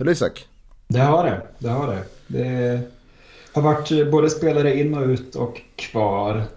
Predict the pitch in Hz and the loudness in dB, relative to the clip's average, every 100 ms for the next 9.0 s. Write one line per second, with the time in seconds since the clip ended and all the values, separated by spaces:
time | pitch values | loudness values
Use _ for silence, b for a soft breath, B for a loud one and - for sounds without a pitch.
0 | - - 110 - - 113 107 104 107 104 | -10 -6 -6 -8 -8 -4 -2 0 0 0
1 | 104 - - 120 113 135 127 123 117 113 | -2 -4 -2 0 4 2 2 2 4 4
2 | 110 - 107 104 104 - _ - - 127 | 2 0 -2 -2 -6 -14 _ -14 -2 2
3 | 120 - - 117 107 104 - 107 107 107 | 2 0 -2 0 0 -2 -6 -4 -2 -2
4 | 104 104 104 104 - - 131 135 101 101 | -2 -2 -2 -4 -6 -4 0 2 0 -4
5 | - 127 117 117 117 113 - 113 120 117 | -8 -6 -4 -4 -4 -6 -4 0 0 0
6 | - b b b b b b b b 127 | -8 b b b b b b b b 2
7 | 139 147 151 170 160 131 113 113 - - | 4 4 2 2 2 2 2 -2 -6 -6
8 | 123 117 110 107 104 - 107 98 - 101 | 0 2 2 0 -4 -4 -4 -4 -4 -6